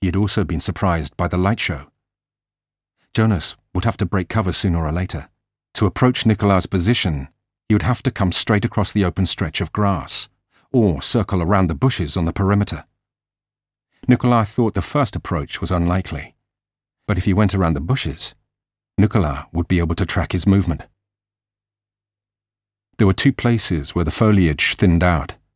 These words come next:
almost like windows in a green wall. All he would have to do would be to wait and time his shot just right. He risked taking his eyes from Jonas's position for a moment to size up the nearest gap.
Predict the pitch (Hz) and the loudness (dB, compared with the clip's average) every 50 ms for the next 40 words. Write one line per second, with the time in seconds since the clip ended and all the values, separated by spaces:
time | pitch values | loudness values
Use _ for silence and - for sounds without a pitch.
0 | _ _ _ _ _ _ _ _ 117 110 113 117 107 - 120 110 101 - 104 113 | _ _ _ _ _ _ _ _ 4 6 6 6 6 4 2 2 2 4 4 6
1 | 117 107 85 73 67 64 - - - 85 78 76 - 90 87 87 85 82 80 92 | 6 6 4 2 0 -4 -6 -4 -2 -2 -2 0 0 2 4 4 4 4 4 4
2 | 92 90 85 73 69 76 - _ _ _ _ _ _ _ _ _ _ _ _ _ | 4 2 2 0 -2 -6 -12 _ _ _ _ _ _ _ _ _ _ _ _ _
3 | _ _ _ _ _ _ _ _ - 113 113 127 135 131 104 131 - - - 110 | _ _ _ _ _ _ _ _ 2 4 6 6 6 4 4 2 0 0 0 0
4 | 104 127 117 85 64 64 - _ _ - 87 80 - 90 - 95 87 82 104 85 | 2 2 2 2 0 -4 -8 _ _ -8 -4 -2 -2 0 2 2 2 2 2 0
5 | 67 - - - - _ - 82 80 - - 90 80 78 80 85 - - - 107 | 0 -4 -8 -14 -14 _ -4 -2 -2 0 2 2 2 2 2 0 0 2 2 2
6 | 78 - - - - 82 - - - 92 80 78 71 - - - _ _ _ _ | 0 0 -4 -6 -4 -4 -2 -2 -2 -2 -2 -2 -4 -8 -12 -18 _ _ _ _
7 | _ _ _ _ _ _ _ _ _ _ _ _ _ _ _ _ _ _ _ _ | _ _ _ _ _ _ _ _ _ _ _ _ _ _ _ _ _ _ _ _
8 | _ _ _ _ - 104 90 107 104 - - - - - - 95 80 - 87 76 | _ _ _ _ 0 2 2 2 2 2 0 -4 -6 -4 -2 -2 0 2 2 2
9 | 85 80 78 87 90 87 76 71 - - 82 78 71 - 95 87 82 76 - 80 | 2 2 2 2 2 2 2 0 -2 -2 -2 0 2 2 2 2 2 2 0 -2
10 | 76 - - 76 80 87 90 - 82 76 69 - - - 82 82 90 90 90 85 | -4 -4 -4 -2 0 0 0 0 -2 -2 -4 -4 -2 0 4 4 4 4 4 2
11 | 71 - - - _ _ _ _ - 101 - - 110 92 92 87 90 90 - - | 0 -2 -6 -12 _ _ _ _ -2 0 2 4 4 4 4 2 2 0 0 0
12 | 85 85 82 85 80 76 73 - - - - 98 87 78 - - - | 2 4 4 4 2 2 -2 -4 -4 -2 -2 0 0 -2 -4 -6 -12